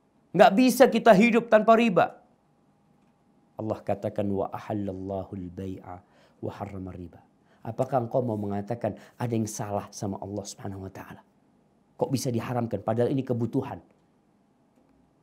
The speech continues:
Ekonomi nggak akan berkembang kecuali dengan riba. Jangan sampai kita suudzon sama Allah.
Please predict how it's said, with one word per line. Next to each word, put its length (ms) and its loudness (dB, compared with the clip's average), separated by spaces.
Ekonomi 400 2
nggak 240 -4
akan 80 2
berkembang 400 0
kecuali 320 -2
dengan 160 0
riba. 320 -6
Jangan 240 -8
sampai 480 -8
kita 240 -12
suudzon 560 -8
sama 240 -12
Allah. 300 -14